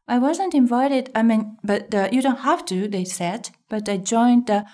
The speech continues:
even the high school, uh, students, uh, uh, training when I was, uh, junior high school student. And that taught me a lot. And I continued and I completed whole training. That gave me the confidence. And I felt,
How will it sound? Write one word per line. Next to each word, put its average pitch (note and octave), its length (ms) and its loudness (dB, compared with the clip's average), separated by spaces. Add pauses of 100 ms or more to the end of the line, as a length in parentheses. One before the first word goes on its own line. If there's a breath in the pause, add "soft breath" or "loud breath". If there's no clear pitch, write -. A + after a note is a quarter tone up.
(240 loud breath)
even G#3+ 240 0
the G3+ 80 2
high C4 260 2
school, F#3 480 -4
uh, D#3 160 0
students, D#3+ 640 -4
uh, D3+ 60 -2
uh, D#3 580 -2
training F3 640 -4 (200)
when E3+ 220 -2
I D#3 120 -2
was, D3 280 -4
uh, D3 240 -2 (320)
junior E3 240 -2
high D#3 160 -8
school - 300 -8
student. - 520 -12 (640 soft breath)
And A3 460 -2
that C4+ 380 -2
taught G#3+ 340 -6
me F3+ 140 -2
a E3+ 100 -4
lot. - 540 -10 (200)
And G3+ 280 -4
I G3 240 -4
continued G#3 800 0
and D#3+ 160 -2
I D#3+ 100 -10
completed G#3+ 720 -4
whole A3+ 260 -2
training. G#3+ 600 -4 (340 loud breath)
That A#3+ 260 -4
gave B3+ 280 -2
me G3+ 160 -2
the F#3 100 -8
confidence. - 720 -6 (460 soft breath)
And A3+ 340 0
I A3 100 -6
felt, A3+ 440 -10